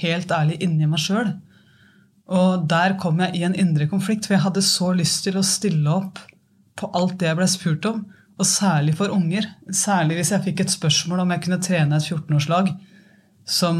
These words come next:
eh, naboen til bikkja til tanta til søskenbarnet mitt visste om at fantes,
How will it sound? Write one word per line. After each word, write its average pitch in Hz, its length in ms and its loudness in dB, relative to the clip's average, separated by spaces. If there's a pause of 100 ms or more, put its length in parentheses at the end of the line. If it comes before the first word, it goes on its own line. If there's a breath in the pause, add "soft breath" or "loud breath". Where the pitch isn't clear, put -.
eh, 165 400 2 (880 soft breath)
naboen 160 640 2
til 165 320 0
bikkja 156 300 2
til 156 100 -2
tanta 151 300 2
til 160 160 2
søskenbarnet 147 480 2
mitt - 640 -6
visste 170 320 0
om 180 240 0 (240)
at 185 100 0
fantes, 190 600 0